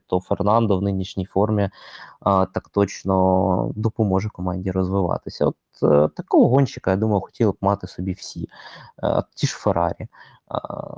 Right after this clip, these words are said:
чом би і ні. Ось.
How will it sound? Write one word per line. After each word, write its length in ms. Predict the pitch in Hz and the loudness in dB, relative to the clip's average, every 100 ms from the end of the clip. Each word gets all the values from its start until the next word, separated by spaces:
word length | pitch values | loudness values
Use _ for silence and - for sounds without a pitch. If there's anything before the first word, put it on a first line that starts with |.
| - | -14
чом 220 | - 110 98 | -2 0 2
би 100 | 90 | 0
і 40 | |
ні. 200 | 87 87 - - - - _ _ _ _ _ - - - - - - - - - _ - | -2 -6 -10 -20 -20 -20 _ _ _ _ _ -20 -20 -18 -18 -14 -14 -14 -18 -20 _ -16
Ось. 320 | - - | -14 -14